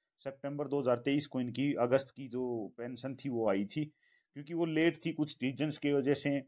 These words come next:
वो हमने वीडियो में बताया था। ठीक है,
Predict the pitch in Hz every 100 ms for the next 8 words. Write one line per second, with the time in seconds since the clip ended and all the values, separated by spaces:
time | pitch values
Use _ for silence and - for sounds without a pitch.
0 | - 127 123 139 123 123 135 135 123 123
1 | 123 131 135 139 139 _ _ _ _ _
2 | 175 180 117